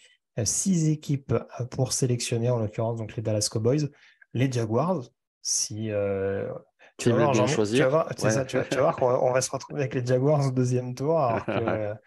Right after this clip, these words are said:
Speaker 1: ils étaient trois fois en position de sélectionner.
Speaker 2: Ouais.
Speaker 1: Donc, euh, Dallas, Jacksonville, Cincinnati, et on terminera a priori avec les Saints, les Eagles et les Chiefs,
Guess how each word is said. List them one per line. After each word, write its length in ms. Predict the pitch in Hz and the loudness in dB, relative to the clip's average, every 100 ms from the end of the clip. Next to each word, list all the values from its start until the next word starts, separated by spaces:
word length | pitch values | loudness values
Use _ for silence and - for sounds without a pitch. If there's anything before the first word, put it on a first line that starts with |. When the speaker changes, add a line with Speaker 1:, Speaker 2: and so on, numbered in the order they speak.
| - - - - | -20 -20 -16 -4
Speaker 1:
ils 120 | 120 | -2
étaient 180 | 117 120 | 0 -2
trois 220 | - 160 | 0 0
fois 200 | 131 160 | 2 2
en 60 | 156 | 2
position 480 | 147 135 135 156 156 | 0 0 0 -2 -4
de 60 | |
sélectionner. 680 | - 131 131 - 120 135 - - - _ _ | -4 -4 -6 -6 -4 -4 -6 -14 -20 _ _
Speaker 2:
Ouais. 80 | 120 | -2
Speaker 1:
Donc, 260 | 110 110 120 | -2 0 0
euh, 300 | 110 107 104 | 2 2 2
Dallas, 380 | 110 131 147 131 | 2 2 0 0
Jacksonville, 540 | 127 127 - 131 135 | -2 -4 -6 -6 -6
Cincinnati, 880 | 123 123 117 120 110 107 - 120 127 | -6 -8 -8 -4 -6 -6 -6 -4 -4
et 60 | 117 | -4
on 80 | 107 | -4
terminera 460 | 113 101 107 117 120 | -4 -4 0 0 0
a 60 | |
priori 380 | - 113 104 117 | -2 -6 -2 -2
avec 180 | 104 101 | -2 -4
les 80 | 101 | -6
Saints, 260 | - 127 127 - | -4 -4 -6 -4
les 180 | 110 110 | -4 -2
Eagles 380 | 127 127 120 - - - _ _ _ _ _ _ - | 0 0 -2 -8 -20 -20 _ _ _ _ _ _ -4
et 80 | 123 | -2
les 160 | 123 | -2
Chiefs, 480 | - 202 247 - | -2 -2 -2 -4